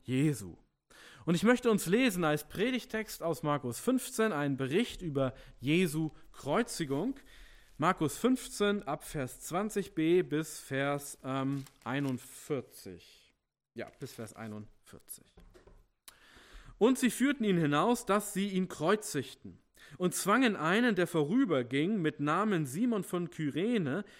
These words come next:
der vom Feld kam, den Vater des Alexander und des Rufus, dass er ihm das Kreuz trage. Und sie brachten ihn zu der Stätte Golgatha,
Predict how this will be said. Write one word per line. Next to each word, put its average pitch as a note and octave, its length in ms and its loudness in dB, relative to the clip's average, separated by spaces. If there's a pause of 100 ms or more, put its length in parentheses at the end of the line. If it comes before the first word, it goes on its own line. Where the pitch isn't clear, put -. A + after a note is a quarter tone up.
(160)
der E3 80 2
vom D#3 180 -2
Feld A3 400 -2
kam, C3 400 -6 (260)
den E3 140 0
Vater G#3+ 420 2
des F3 160 -4
Alexander F#3 800 -2
und F3+ 160 -2
des C3+ 280 -6
Rufus, G#3+ 600 -2 (240)
dass B2+ 240 -6
er F3 80 0
ihm E3 160 0
das G3 220 -4
Kreuz B3+ 400 -6
trage. F2+ 480 -14 (680)
Und F#3+ 140 4
sie G3+ 100 4
brachten A#3 400 2
ihn G#3 140 2
zu - 100 -2
der E3+ 140 2
Stätte F#3 320 -2
Golgatha, D3+ 840 0